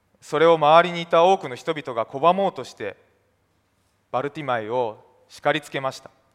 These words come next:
多くの人々はなぜバルティマイを叱りつけたのでしょうか。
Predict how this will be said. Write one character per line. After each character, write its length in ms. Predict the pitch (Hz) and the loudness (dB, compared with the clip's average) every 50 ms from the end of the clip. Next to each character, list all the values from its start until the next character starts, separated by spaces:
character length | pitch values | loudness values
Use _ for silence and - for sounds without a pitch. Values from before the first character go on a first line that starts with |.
| _ _ _ _ _ _ _ _ _ _ _ _ _ _ _ _ _ _ _ _ _ _ _ _ _ _ _ _ _ _ _ _ _ _ _ _ _ _ _ _ _ _ _ _ _ _ _ | _ _ _ _ _ _ _ _ _ _ _ _ _ _ _ _ _ _ _ _ _ _ _ _ _ _ _ _ _ _ _ _ _ _ _ _ _ _ _ _ _ _ _ _ _ _ _
多 160 | _ 147 165 156 | _ -4 -4 -4
く 140 | - 147 | -4 -8
の 80 | 123 117 | -10 -10
人 180 | - - 156 143 | -8 -6 -6 -6
々 240 | 135 - - 113 | -6 -8 -6 -4
は 300 | 113 120 131 120 107 104 - - - _ _ _ _ _ _ _ _ _ _ | 0 0 0 0 0 -4 -10 -18 -20 _ _ _ _ _ _ _ _ _ _
な 180 | 139 160 175 | 0 0 0
ぜ 240 | 170 165 151 131 113 - | 2 2 2 0 0 0
バ 120 | 131 131 | -2 -2
ル 80 | 135 135 | -2 -4
テ 100 | - 156 | -10 -8
ィ 60 | 143 | -6
マ 160 | 139 123 117 | -4 -4 -4
イ 80 | 110 104 | -6 -8
を 180 | 104 98 95 101 | -10 -12 -14 -16
叱 240 | - - - - 123 | -18 -12 -8 -8 -8
り 80 | 120 123 | -8 -8
つ 100 | - - | -12 -14
け 100 | - 139 | -12 -10
た 120 | - 135 | -10 -10
の 100 | 113 104 | -10 -12
で 80 | 95 95 | -16 -18
し 100 | - - - | -16 -14 -14
ょ 40 | |
う 40 | - | -14
か。 240 | - - 104 92 - | -12 -12 -14 -14 -14